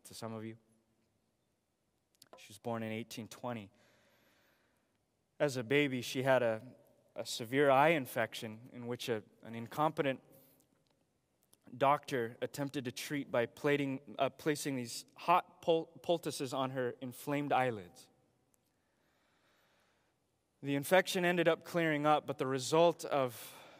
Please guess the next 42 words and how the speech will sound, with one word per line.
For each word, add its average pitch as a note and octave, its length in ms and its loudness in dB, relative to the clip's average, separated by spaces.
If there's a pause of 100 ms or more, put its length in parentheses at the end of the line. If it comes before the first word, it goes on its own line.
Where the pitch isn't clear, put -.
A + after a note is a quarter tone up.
(160)
but C3 200 -10
the B2+ 80 -4
result C#3+ 420 0
of B2 120 -2
this B2 200 -6
was, B2+ 300 -8
was C3 220 -4
that B2+ 180 -6
scars D3+ 560 2
began C#3 220 -4
to C3 60 -8
form C#3+ 300 -2
over C3+ 280 -2
her C3+ 160 0
eyes, C3 320 4
and A#2+ 100 -6
as A2+ 120 -10
a A2 100 -6 (460)
young D3+ 380 0
infant C#3+ 540 -8
girl, A#2+ 540 0 (560)
uh, A#2 200 -2
a A#2+ 80 -2
young C#3+ 340 0
toddler, C3+ 520 0
Fanny A#2+ 420 -6
became A2 580 -10
blind A2+ 400 -4
for - 120 -12
the G#2 80 -8
rest G#2+ 220 -8
of G2+ 80 -12
her F#2+ 80 -12
life. E2+ 260 -16 (1900)
Months D3+ 300 2
after D3 340 6
that C3+ 260 6
incident, B2+ 540 -6
her A#2+ 180 -6
dad A#2+ 280 4
became A#2 320 -8
ill B2+ 360 2